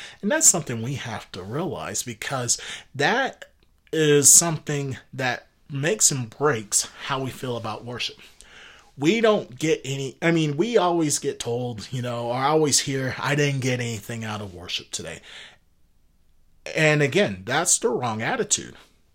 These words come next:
You don't get anything. I mean, there's, there benefits we get. Yes. We get the love that we're supposed to have from one another.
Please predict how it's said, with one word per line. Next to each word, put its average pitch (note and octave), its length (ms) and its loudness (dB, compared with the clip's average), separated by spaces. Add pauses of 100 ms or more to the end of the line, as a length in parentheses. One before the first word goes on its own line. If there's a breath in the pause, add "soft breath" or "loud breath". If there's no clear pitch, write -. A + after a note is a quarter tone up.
(360)
You D#3 260 8
don't D#3 480 2
get F3 220 6
anything. G2 340 -2
I D#3+ 60 2
mean, D3 440 2 (540)
there's, C3 320 0
there F3 140 2
benefits F#3+ 480 -2
we G#3+ 80 -4
get. A3+ 300 0
Yes. - 460 -2 (540 loud breath)
We B2 220 -2
get C#3 320 0
the B2 220 0
love C3 420 0
that A2+ 220 -6
we're A#2+ 100 -4
supposed B2 460 -2
to C3+ 60 -4
have B2+ 160 -2
from C#3 120 -10
one C3 140 -8
another. D3 360 -10